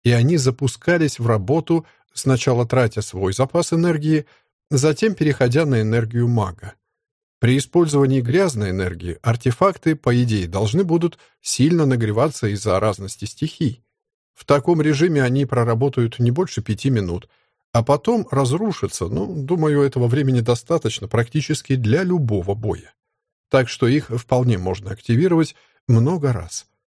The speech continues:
периодически наполняя энергией воздушной стихии. Думаю, у Ромуала не должно быть проблем с такими накопителями. Чтобы не сойти с ума от напряжения, мне пришлось распланировать свой день.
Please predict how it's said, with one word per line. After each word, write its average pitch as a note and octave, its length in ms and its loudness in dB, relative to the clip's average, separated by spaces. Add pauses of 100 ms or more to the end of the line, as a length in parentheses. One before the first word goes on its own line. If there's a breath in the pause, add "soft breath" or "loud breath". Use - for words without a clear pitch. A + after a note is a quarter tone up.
(200)
периодически B2 720 0
наполняя C#3 640 0
энергией C3+ 500 0
воздушной G2+ 560 -4
стихии. - 640 -14 (840)
Думаю, F#3+ 540 2
у D3+ 260 2
Ромуала C#3+ 720 0
не A#2+ 100 2
должно C#3+ 380 0
быть - 180 -6
проблем C#3+ 380 0
с - 80 -8
такими C#3+ 340 0
накопителями. - 840 -6 (1200)
Чтобы A2 340 0
не A2 100 4
сойти A2+ 320 0
с - 100 -4
ума G#2 200 0
от - 100 -4
напряжения, A2+ 640 -2 (100)
мне A#2+ 240 0
пришлось E3 600 -2
распланировать B2+ 760 -2
свой C3 200 -4
день. F#2 220 -12